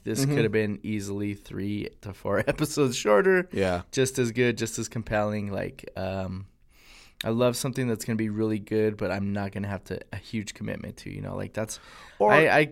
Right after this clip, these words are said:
Speaker 1: it, I mean,
Speaker 2: or
Speaker 1: like,
Speaker 2: sometimes it's
Speaker 1: like
Speaker 2: like they have, they have to, like, f-, you could tell, like, some, some episodes are filler, like, they, they
Speaker 1: Yeah.
Speaker 2: have to slow it down because, you know, the plot is starting to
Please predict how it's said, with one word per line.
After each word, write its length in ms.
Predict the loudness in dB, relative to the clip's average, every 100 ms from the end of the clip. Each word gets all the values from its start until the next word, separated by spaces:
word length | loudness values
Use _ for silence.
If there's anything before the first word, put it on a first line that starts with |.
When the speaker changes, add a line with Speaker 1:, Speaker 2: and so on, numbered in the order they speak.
| 0
Speaker 1:
it, 240 | -2 -2 -2
I 80 | 2
mean, 280 | 4 2 2
Speaker 2:
or 200 | 6 8
Speaker 1:
like, 80 |
Speaker 2:
sometimes 320 | 8 6 2 4
it's 40 |
Speaker 1:
like 120 | 6
Speaker 2:
like 160 | 6 8
they 100 | 6
have, 240 | 6 4
they 140 | 2 2
have 100 | 2
to, 60 |
like, 160 | 0 -2
f-, 180 | -6 -8
you 80 |
could 140 | -8 -2
tell, 280 | 2 4 4
like, 160 | 2
some, 520 | 0 0 2 2 0 -4
some 400 | -2 0 0 -2
episodes 420 | -4 -4 -2 -2
are 80 | -4
filler, 480 | -6 -2 0 0 -2 -4
like, 180 | -2
they, 420 | -2 -2 -2 -6 -10 -20 -20 -20 _
they 120 | -4
Speaker 1:
Yeah. 80 | 0
Speaker 2:
have 200 | 0 -2
to 80 | -2
slow 280 | 0 0 0
it 120 | -2
down 400 | -2 -2 -2 -2
because, 500 | -6 -6 -6 -6 -6
you 60 | -8
know, 60 |
the 80 | -6
plot 360 | -6 0 0 0
is 100 | -4
starting 280 | -4 -4 -6
to 320 | -6 -8